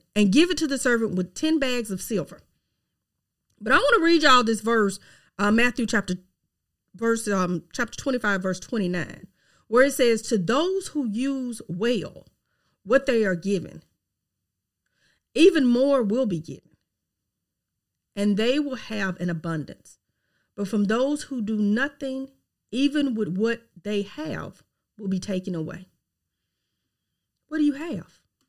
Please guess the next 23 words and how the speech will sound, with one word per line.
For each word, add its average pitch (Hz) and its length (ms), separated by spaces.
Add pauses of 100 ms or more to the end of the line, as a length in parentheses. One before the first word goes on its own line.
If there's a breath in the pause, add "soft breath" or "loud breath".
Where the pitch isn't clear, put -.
(1500)
What 440 80
do 466 60
you 466 140 (200)
have? 175 340 (2250)
You 494 160
should 539 180
be 381 100
looking 349 260
around 349 320
now 370 160
saying, 330 200
"What 453 200
do 359 160
I 330 60
have? 269 680 (1400)
I - 40
don't 523 280
want 494 220
it 466 100
to 294 60
be 202 120
taken 170 320
away." - 280